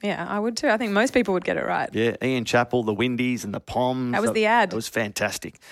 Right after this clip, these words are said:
Speaker 1: Okay.
Speaker 2: Fantastic. So
Speaker 1: All right,
Speaker 2: thanks to
Speaker 1: sidetracked.
Speaker 2: Macca's. Uh, moving on, uh, none of the Melbourne forwards found themselves in too much trouble because they beat the Cowboys. They didn't rest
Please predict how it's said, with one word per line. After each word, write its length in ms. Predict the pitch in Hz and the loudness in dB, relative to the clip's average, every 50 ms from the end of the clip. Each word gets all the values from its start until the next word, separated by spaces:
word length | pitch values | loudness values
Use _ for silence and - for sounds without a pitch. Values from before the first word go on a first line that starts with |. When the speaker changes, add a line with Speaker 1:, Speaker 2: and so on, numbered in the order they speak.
| - - - | -18 -14 -8
Speaker 1:
Okay. 80 | - 196 | -2 0
Speaker 2:
Fantastic. 520 | 135 117 107 - - 113 101 - 113 104 | 0 0 2 2 2 0 0 0 0 2
So 80 | - 147 | 4 4
Speaker 1:
All 60 | 139 | 6
right, 60 | - | 6
Speaker 2:
thanks 220 | - 185 185 196 | 6 6 6 6
to 60 | 202 202 | 4 6
Speaker 1:
sidetracked. 320 | 165 143 147 147 147 - | 6 6 6 4 4 4
Speaker 2:
Macca's. 180 | 143 113 - - - - - - | 2 0 0 -2 -8 -10 0 4
Uh, 200 | - 147 156 151 - - - _ | 6 6 6 6 4 -2 -12 _
moving 340 | - 160 180 190 170 165 151 156 | 2 4 6 6 6 6 6 6
on, 420 | 165 165 151 139 139 156 160 - - | 6 6 6 6 4 2 -2 0 2
uh, 140 | - 135 135 | 4 4 4
none 180 | 135 156 160 160 | 6 4 4 4
of 40 | 151 | 4
the 80 | 135 | 2
Melbourne 340 | 123 131 139 143 131 139 127 | 4 4 4 4 4 2 0
forwards 360 | 123 - 131 120 117 110 107 | 2 2 2 2 2 2 0
found 240 | - - 123 113 110 | 0 0 0 2 0
themselves 560 | 113 113 - - 123 117 110 107 104 107 - - - - - - - _ _ _ | -2 -2 0 2 2 2 2 2 0 -4 -6 -10 -14 -20 -20 -20 -20 _ _ _
in 200 | - 131 120 117 | -2 0 0 0
too 200 | 107 - - 139 | 0 0 0 2
much 240 | 123 120 113 - - | 2 2 0 0 0
trouble 220 | - 123 123 131 127 | 2 2 2 2 2
because 320 | 120 123 - 131 127 120 - | 0 0 2 2 2 2 4
they 120 | 127 120 | 2 2
beat 320 | 107 - 151 156 165 165 | 4 4 4 4 4 2
the 80 | - 113 | -2 -6
Cowboys. 680 | - - 131 123 127 127 123 131 131 135 135 131 127 - | 0 2 4 4 4 4 4 4 4 4 4 2 0 0
They 140 | - 143 160 | 2 2 2
didn't 180 | 226 240 233 | 2 2 2
rest 380 | 175 156 156 147 - - - - | 4 4 4 4 2 -2 -8 -10